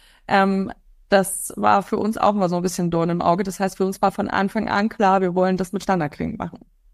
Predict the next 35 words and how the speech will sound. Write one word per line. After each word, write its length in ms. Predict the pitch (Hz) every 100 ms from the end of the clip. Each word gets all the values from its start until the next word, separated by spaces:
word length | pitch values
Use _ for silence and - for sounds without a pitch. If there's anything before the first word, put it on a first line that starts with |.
| _ _ - _ _ _ _ _
Und 360 | 214 202 202 -
dann 200 | - 190
ist 160 | 208 -
es 240 | 208 -
einfach 380 | - 196 190 214
so 120 | 214
ein 100 | 202
bisschen, 460 | 185 - 226 214 202
äh, 360 | - 196 196 190 _ _ _
äh, 240 | - 185 180
die 140 | 208
Frage, 580 | - 190 196 208 208 196
machst 420 | 196 196 - -
du 320 | 208 190 190 - _ -
ein, 460 | 185 185 185 180 -
äh, 140 | 190
geschlossenes 480 | 190 - 240 269 240
Modell, 360 | 254 233 233 302 381
so 160 | 226 220
dass 120 | 220
die 100 | 208
Leute 200 | 196 202
mal 100 | 185
zurückkommen 420 | 185 202 185 185
müssen? 360 | 208 220 330 370
Das 160 | -
ist 140 | 175 190
natürlich 380 | 175 170 -
aus, 320 | - 170 - -
äh, 220 | 165 165 294 _
aus 160 | - 185
Geschäftsperspektive 1160 | 190 - 196 - - 269 - - - - 269 277
immer 220 | 254 254
sehr 140 | 262
attraktiv. 560 | - - 262 285 311